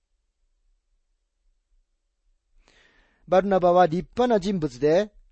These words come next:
聖霊と信仰に満ちていました。彼は人々を励まし始め、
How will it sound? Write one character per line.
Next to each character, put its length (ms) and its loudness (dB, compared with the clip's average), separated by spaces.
聖 220 2
霊 120 2
と 160 -4
信 280 -8
仰 240 -2
に 120 -4
満 160 -6
ち 60 -20
て 80 -8
い 60 -8
ま 100 -16
し 80 -20
た。 160 -20
彼 200 -2
は 100 -2
人 260 0
々 280 -2
を 80 0
励 300 -4
ま 100 0
し 140 -6
始 260 -6
め、 280 -6